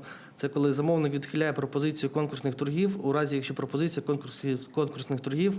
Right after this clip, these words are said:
не відповідає умовам документації конкурсних торгів. Частина шоста статті тридцять шостої. Це замовник відхиляє цінові пропозиції у разі, якщо вони не відповідають вимогам замовникам, зазначеним у запиті або з підстав, зазначених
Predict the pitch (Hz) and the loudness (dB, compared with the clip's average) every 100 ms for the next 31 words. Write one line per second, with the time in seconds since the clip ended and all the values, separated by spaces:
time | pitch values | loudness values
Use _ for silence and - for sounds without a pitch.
0 | - 139 135 131 139 131 165 170 135 147 | 0 0 0 0 0 2 2 4 4 4
1 | 147 135 139 131 139 143 - 139 135 127 | 2 0 0 0 0 -2 -2 -2 -2 -4
2 | 135 120 131 113 104 - - - - - | -6 -4 -6 -4 -6 -8 -14 -20 -18 -16
3 | - - - - - - - - 151 143 | -16 -18 -20 -20 -20 -20 -20 -8 -6 0
4 | 208 190 196 143 139 131 143 135 135 - | 2 2 2 0 2 -2 -2 0 -2 -2
5 | - 139 139 143 139 139 - - 135 151 | 0 0 0 0 0 -2 -12 -6 -2 2
6 | 185 185 151 156 - 147 131 123 123 139 | 2 2 0 -6 -2 2 4 2 0 0
7 | 147 143 131 127 123 123 165 147 143 139 | 0 0 -2 0 0 0 0 2 2 0
8 | 131 143 135 156 165 143 135 139 127 143 | -2 0 2 2 2 2 0 -2 -2 0
9 | 156 147 147 131 135 143 139 127 135 127 | 2 0 -2 -2 2 2 2 2 2 2
10 | 113 107 110 110 139 143 135 123 139 139 | 0 -2 -6 -2 -2 -2 -2 0 0 0
11 | 131 120 110 120 - - 156 156 131 123 | -2 -4 -4 -4 -6 -2 -2 0 -4 -2
12 | 139 139 127 | -2 -2 -4